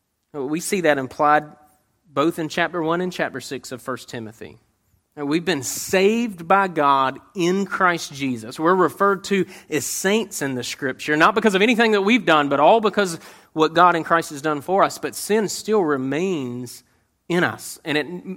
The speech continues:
it has to be put to death. The only way it can be put to death is by the sword of the Spirit. Right? It's the only way that dragons are slayed is through the sword of the Spirit. Right? We're, we're not strong in ourselves.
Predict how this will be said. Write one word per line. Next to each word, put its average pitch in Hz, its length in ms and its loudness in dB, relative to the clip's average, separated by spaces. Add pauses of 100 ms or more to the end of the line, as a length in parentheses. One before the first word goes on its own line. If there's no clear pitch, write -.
it 175 220 -2
has 214 420 0
to 220 100 -2
be 208 160 -4
put - 260 -2
to 190 100 0
death. 156 240 4
The 143 200 0
only 233 260 4
way 226 240 6
it 175 100 -2
can 180 120 -2
be 170 120 2
put 185 320 -4
to 175 100 -2
death 139 480 0 (220)
is 143 180 -8
by 143 220 4
the 143 100 -4
sword 131 280 -4
of 117 60 -12
the 123 60 -12
Spirit. 117 600 -10 (1800)
Right? 170 100 0
It's 185 120 -4
the 185 100 4
only 220 160 6
way 220 180 6
that 170 120 0
dragons 156 460 4
are 143 60 -2
slayed 139 380 -2
is 113 120 -10
through 135 100 -6
the 123 100 -10
sword 131 220 -6
of 117 60 -8
the 117 80 -10
Spirit. 120 540 -8 (500)
Right? 156 100 -4
We're, 170 180 0
we're 170 220 2
not 214 220 2
strong 175 840 0
in 175 160 0
ourselves. 147 1080 -2